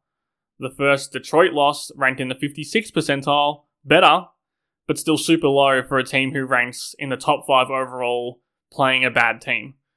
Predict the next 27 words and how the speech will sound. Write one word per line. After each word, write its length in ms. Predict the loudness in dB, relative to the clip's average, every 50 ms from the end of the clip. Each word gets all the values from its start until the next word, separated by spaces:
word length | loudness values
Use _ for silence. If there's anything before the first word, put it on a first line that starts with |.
| _ _ _ _ _ _ _ _ _
The 140 | -2 2 2
only 240 | 4 4 2 0 0
exception, 720 | -2 0 0 0 0 0 -2 -4 -4 -4 -6 -14 _ _ _ _ _ _
just 220 | -8 -8 -8 -6
one 220 | 0 2 4 4 4
of 140 | 4 2 2
those 440 | 0 2 2 2 0 -2 -6 -8
games 640 | -2 0 2 4 4 2 0 -2 -6 -12 -14 -18 _ _ _ _ _ _ _ -8
that 120 | -8 -4
ranked 240 | -2 -2 -2 -2 -4
above 260 | 0 2 2 2 2
the 80 | 0 -6
seventieth 540 | -6 -2 0 0 0 2 0 0 0 -2 -2
percentile, 800 | -6 -4 -2 -2 -4 -4 -2 -2 -2 0 0 -2 -4 -6 -10 _ _ _ _ _ _ _ _
was 140 | -6 -4 0
that 280 | 2 2 2 2 -2 -2
first 300 | 2 2 2 0 -2 0
Portland 400 | 0 0 2 2 0 -4 0 2
game 300 | 2 2 2 2 0 -2
where 80 | -2
they 140 | 0 0 -2 -2 -2 0
kind 220 | 0 0 0 0
of 80 | -4 -6
tried 320 | -2 0 2 2 2 0
to 80 | -2 -4
go 380 | -2 0 0 0 -2 -6 -12 _ _ _ _ _ _ _ _ _ _ _ -14
toe-to-toe 800 | -4 0 0 0 0 -2 -6 -10 -4 0 0 0 0 0 -2 -6